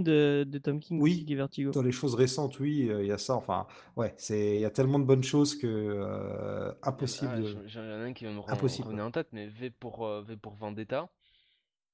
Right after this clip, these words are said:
Speaker 1: Ah, c'est V, c'est
Speaker 3: Enfin, il me
Speaker 1: Vertigo,
Speaker 3: semble,
Speaker 1: V,
Speaker 3: oui.
Speaker 1: V pour Vendetta ?
Speaker 2: Euh,
Speaker 1: Ouais, peut-être.
Speaker 2: oui, non, ça a été récupéré, je pense, chez Vertigo. Non, non, c'est antérieur à Vertigo. C'était publié en Angleterre d'abord, V pour Vendetta.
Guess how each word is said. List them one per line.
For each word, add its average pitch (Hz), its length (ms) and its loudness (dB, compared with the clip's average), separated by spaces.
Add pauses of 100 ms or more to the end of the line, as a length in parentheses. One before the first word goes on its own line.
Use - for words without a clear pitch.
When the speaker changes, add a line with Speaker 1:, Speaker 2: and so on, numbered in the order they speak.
(800)
Speaker 1:
Ah, 220 100 8
c'est 254 160 10
V, 180 240 6
c'est - 0 -
Speaker 3:
Enfin, 170 80 -2
il 185 60 4
me - 100 6
Speaker 1:
Vertigo, 240 220 4 (100)
Speaker 3:
semble, 240 180 8
Speaker 1:
V, 220 100 6
Speaker 3:
oui. 196 40 2
Speaker 1:
V 202 80 2
pour 202 220 -2
Vendetta ? 196 260 0 (1600)
Speaker 2:
Euh, 123 720 6
Speaker 1:
Ouais, 113 280 0
peut-être. 117 140 0
Speaker 2:
oui, 131 720 0
non, 214 140 6
ça - 120 2
a 165 40 2
été - 140 0
récupéré, 170 520 2
je 127 100 -2
pense, 110 220 -6
chez 107 120 -4
Vertigo. 101 420 -4
Non, 170 100 4
non, 131 140 2
c'est - 160 -2
antérieur 147 380 2
à 139 40 8
Vertigo. 127 480 -2 (260)
C'était 131 300 -2
publié 135 280 8
en 135 100 12
Angleterre 127 440 6
d'abord, 101 280 2
V 104 100 -2
pour 104 160 -4
Vendetta. 95 400 -4